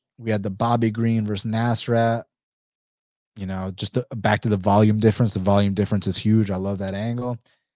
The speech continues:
We had Carlos Ulberg against Fabio Cherant. You know, Fabio Cherant is a guy that literally, like, attempts three strikes per round. Back to the volume talk, like we said with the Bob Green.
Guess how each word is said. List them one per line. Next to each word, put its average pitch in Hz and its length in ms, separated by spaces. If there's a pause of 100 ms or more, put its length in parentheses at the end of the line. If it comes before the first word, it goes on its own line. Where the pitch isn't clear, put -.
(240)
We 110 120
had 110 140
Carlos 113 420
Ulberg 110 400
against 101 280
Fabio 104 360
Cherant. 104 520 (120)
You 104 80
know, 95 80
Fabio 127 340
Cherant 123 440
is 98 120
a 98 60
guy 95 280
that 95 120
literally, 104 420
like, 90 340
attempts 107 420 (180)
three 107 260
strikes 101 440
per - 160
round. 90 360 (400)
Back 98 280
to 110 240 (180)
the 110 80
volume 117 460
talk, 117 260
like 117 140
we 117 100
said 123 160
with 120 140
the 113 80
Bob 120 220
Green. 135 300